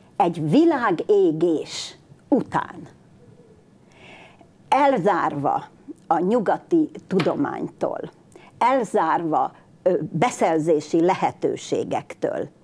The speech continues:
de kétségtelen, hogy egy aranykezű, ö, technikus segítségével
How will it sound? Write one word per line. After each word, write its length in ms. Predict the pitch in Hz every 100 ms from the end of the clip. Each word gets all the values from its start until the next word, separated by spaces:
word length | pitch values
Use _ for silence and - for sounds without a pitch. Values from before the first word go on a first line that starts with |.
| - -
de 240 | - 170 190
kétségtelen, 1080 | - 247 302 - 156 151 - 135 143 170 180
hogy 260 | 175 170 180
egy 180 | 180 -
aranykezű, 960 | 247 214 185 156 143 - 110 143 165 71 - _ - - _ _ _
ö, 260 | - 175 160 156 - - - - - - - - - - - - _ - _ _ _ _ _ -
technikus 760 | 214 190 180 165 - - - - 135 - 165
segítségével 1200 | - 170 165 160 - 151 151 156 135 139 -